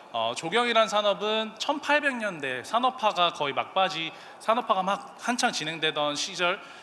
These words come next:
맨하탄에 이제 여러 대중들이 건강도 악화되고 삶의 질이 많이 떨어지는 상태가 왔었습니다. 그래서,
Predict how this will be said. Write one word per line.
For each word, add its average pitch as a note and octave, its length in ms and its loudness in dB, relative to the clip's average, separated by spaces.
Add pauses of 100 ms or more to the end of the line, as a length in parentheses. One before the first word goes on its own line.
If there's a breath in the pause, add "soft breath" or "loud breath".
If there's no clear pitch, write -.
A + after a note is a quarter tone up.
(140 loud breath)
맨하탄에 F3 800 2 (340 loud breath)
이제 A#2+ 500 -2
여러 C#3+ 280 2
대중들이 F3+ 680 0
건강도 G#3 520 4
악화되고 C#3 540 -2
삶의 A#3+ 340 2
질이 D3 180 -2
많이 B2 240 2
떨어지는 F3 680 -2
상태가 A3 440 -2
왔었습니다. C3 680 -2 (360 loud breath)
그래서, E3 460 2